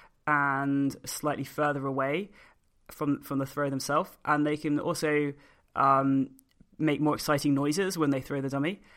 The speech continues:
and they can stand progressively further away. So you can gradually move away from there. But you need to find that sort of starting point, that place where it's working properly,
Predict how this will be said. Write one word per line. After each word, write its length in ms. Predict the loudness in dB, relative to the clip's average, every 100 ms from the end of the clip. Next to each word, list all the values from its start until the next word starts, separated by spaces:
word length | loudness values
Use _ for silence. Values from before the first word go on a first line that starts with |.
| _ _ 4
and 220 | 4 4
they 120 | 0
can 180 | -2 -4
stand 360 | -2 0 0 -2
progressively 480 | -2 -2 -2 -6
further 280 | -2 -2 0
away. 120 | 0
So 120 | 0 -2
you 60 |
can 140 | -2 0
gradually 600 | 4 6 6 4 2 4
move 240 | 4 2
away 200 | 2 0
from 140 | 0
there. 180 | 0 2 2
But 100 | 2
you 100 | 2
need 200 | 0 -2
to 60 |
find 380 | -2 0 0 2
that 360 | 2 2 0 -4
sort 140 | -4
of 80 | -2
starting 500 | 2 6 6 4 -6
point, 240 | -6 -4
that 180 | -2 -4
place 420 | -4 -4 -4 -4
where 280 | -2 -2 -2
it's 200 | -4 -4
working 340 | 0 0 0 -4
properly, 480 | -4 -6 -6 -8